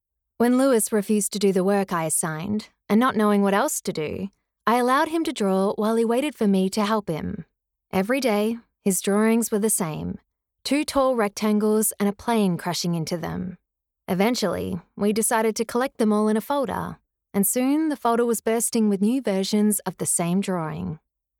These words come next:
I did home visits with Lewis, going to his apartment building three blocks away from the school to connect and to work together with his caring mother. His mother welcomed me into their home and tried her best to reinforce the good behavior lectures I was giving Lewis.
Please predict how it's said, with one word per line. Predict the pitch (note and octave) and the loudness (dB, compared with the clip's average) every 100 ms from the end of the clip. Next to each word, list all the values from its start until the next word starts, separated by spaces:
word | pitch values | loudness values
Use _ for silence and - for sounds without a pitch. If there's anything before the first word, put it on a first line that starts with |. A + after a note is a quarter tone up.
| _ _ - | _ _ -2
I | |
did | F4 F#4+ | 0 2
home | D4 B3+ B3+ | 2 2 2
visits | G3 F#3 - | 0 0 -4
with | F#3+ F#3 | -6 -4
Lewis, | E3+ - - - - _ _ | -4 -2 -2 -4 -6 _ _
going | A3+ B3+ C4 | 0 2 2
to | A3+ | 2
his | G3+ | 0
apartment | G3 F#3+ F#3+ G3 F#3 | 0 -2 0 0 0
building | F#3 F#3 G3+ G3 | 2 2 2 2
three | - C4+ | 0 -2
blocks | C#4+ B3+ - | -2 -4 -2
away | A#3+ A3+ | 0 0
from | A3 B3 | 0 -2
the | C4 | -2
school | - - - F#3 F3+ - - | -4 -4 -4 -4 -6 -10 -6
to | A#3+ | -2
connect | B3 B3 C#4 _ | 0 0 -2 _
and | A#3+ A#3 | -2 0
to | A3+ | 2
work | A3+ | 0
together | - A#3+ C4+ A3 F3+ | 0 0 0 2 0
with | F3+ G3 | 2 0
his | F#3+ | 0
caring | - A3 G#3 F3 | -2 -2 0 0
mother. | F3+ F#3+ - F3 - _ _ _ _ _ - | -2 -4 -8 -10 -14 _ _ _ _ _ -4
His | G#3 | 2
mother | A3 A3+ B3 | 2 4 2
welcomed | A3+ C4 - D#4 | 2 0 0 0
me | A3+ | 2
into | F#3+ F#3+ | 2 0
their | F3+ E3 | -2 -2
home | E3+ D#3+ F#3 F3 - _ - | -4 -6 -6 -8 -14 _ -4
and | A#3 | -2
tried | C#4+ E4 | -2 0
her | F4 E4+ | 0 0
best | A#3 A#3 - | -2 -2 -4
to | A3+ | -2
reinforce | B3 C4+ C#4+ A#3+ A#3 - | 0 0 -2 -2 -2 -2
the | - | -4
good | - E4 | -4 -2
behavior | D4 C4+ C#4 B3 A3 | -2 -2 -2 0 0
lectures | F#3+ F#3 - G3+ G3 - | 0 -2 0 0 0 -2
I | G#3+ | -2
was | A3 - | -2 -2
giving | B3 F#3+ E3 | 0 0 -2
Lewis. | D#3 - - - | -6 -6 -4 -4